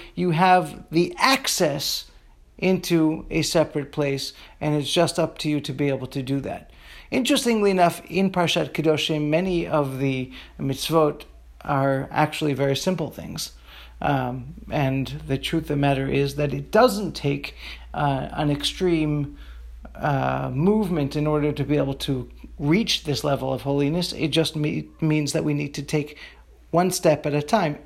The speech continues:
Every single Jew is capable of reaching this holiness that is, uh, mandated by the Torah.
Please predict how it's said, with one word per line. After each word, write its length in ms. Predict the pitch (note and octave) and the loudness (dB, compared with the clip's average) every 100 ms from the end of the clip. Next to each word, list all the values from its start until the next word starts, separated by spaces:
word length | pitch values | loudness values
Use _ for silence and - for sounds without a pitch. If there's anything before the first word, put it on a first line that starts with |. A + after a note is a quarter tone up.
| - | 2
Every 320 | C#4 A#3+ A#3 | 2 4 0
single 360 | - E3+ D3+ | 0 0 0
Jew 220 | C#3+ C#3+ C#3 | 0 0 0
is 120 | C3 | 0
capable 600 | - E3 C#3+ C3 C3+ - - | -2 -2 -2 -4 -4 -6 2
of 300 | G3 D#3 D3+ | 2 2 0
reaching 520 | E3 E3 D3 C3+ D3 | 0 0 -2 -2 -6
this 460 | D#3 D3+ D3 - - - - - | -2 0 0 -4 -10 -14 -20 -4
holiness 720 | D#3 D#3+ D#3 D3 C3+ - - - - - - | 0 2 2 2 0 -2 -8 -12 -20 -16 -2
that 400 | C#3+ C#3+ C#3 - | 2 4 2 0
is, 480 | C#3 C3+ B2 - - - - - - - | 2 2 -2 -6 -10 -20 -20 -20 -14 0
uh, 200 | D3 C#3 | 2 4
mandated 600 | C#3 D3+ C#3 C#3 C3 B2+ | 4 2 4 2 2 0
by 180 | C3 A#2+ | -2 -2
the 120 | A#2 | -4
Torah. 420 | C#3+ A#2+ F#2 - | -2 -2 -4 -12